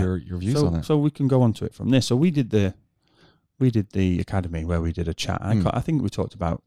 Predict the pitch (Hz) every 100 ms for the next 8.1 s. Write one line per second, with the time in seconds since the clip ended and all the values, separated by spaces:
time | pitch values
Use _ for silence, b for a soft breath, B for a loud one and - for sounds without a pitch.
0 | - - 117 98 92 - - 87 190 123
1 | 104 78 - 143 220 - _ - 117 -
2 | 120 110 104 120 113 117 - 123 120 113
3 | 110 107 - 107 101 104 - 123 127 117
4 | 117 101 113 107 175 320 190 120 - -
5 | 277 302 180 - 131 104 92 170 98 214
6 | - - 110 113 208 101 92 95 87 82
7 | 80 85 - 131 - 95 110 101 107 98